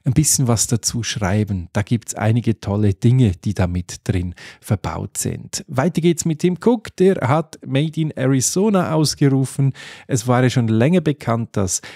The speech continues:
Apple, äh, ähm, in die, ähm, Fabrik von T S M C mit investiert in den Staaten, und zwar in Form, dass eben sie T S M C, welche Exklusivchips für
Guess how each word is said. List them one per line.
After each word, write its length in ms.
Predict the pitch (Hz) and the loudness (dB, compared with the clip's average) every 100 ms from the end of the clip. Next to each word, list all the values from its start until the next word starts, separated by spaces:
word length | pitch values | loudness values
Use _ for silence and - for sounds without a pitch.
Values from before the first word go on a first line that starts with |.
| - | -16
Apple, 440 | - 110 _ 113 110 - - | -2 -2 _ 0 0 -6 -20
äh, 220 | - 107 101 | -4 -2 -2
ähm, 200 | 117 98 | -4 -6
in 220 | - 117 | -2 -2
die, 340 | 104 107 101 101 | 0 0 0 0
ähm, 440 | - 104 95 101 - | -2 -2 -2 -8 -2
Fabrik 580 | 101 - 113 - - - | -2 0 -2 -2 -14 -14
von 340 | 117 - 107 107 _ | -10 -2 -2 -2 _
T 240 | 131 127 | 0 0
S 220 | - 110 | 0 -2
M 280 | - 110 104 | -2 -4 -4
C 440 | - - 165 180 - | -6 0 2 2 0
mit 280 | 147 160 - | 0 0 0
investiert 880 | 156 143 127 - - 175 190 156 | 2 4 4 2 -2 0 2 0
in 120 | 147 | -4
den 180 | 139 131 | 0 0
Staaten, 640 | 131 - 135 156 - 160 160 | 0 -2 2 2 0 -2 0
und 260 | 143 147 | 0 0
zwar 280 | - 123 127 | 0 0 2
in 140 | - | 0
Form, 380 | 120 - 120 131 | -2 0 2 0
dass 360 | - 117 - - | 2 0 0 -2
eben 400 | 139 131 113 85 - _ _ | 0 0 0 -4 -14 _ _
sie 200 | - 143 | -4 -4
T 240 | - 135 | -2 0
S 160 | 127 123 | 2 0
M 180 | 123 110 | -2 -2
C, 380 | - 135 165 143 - - | 2 4 4 2 -8 -8
welche 320 | - 92 - | -4 -4 -2
Exklusivchips 1040 | - - - 113 - 165 - - 160 156 - | -4 -4 -4 -4 0 -2 -2 -2 -2 -2 -6
für 300 | - 117 | 0 2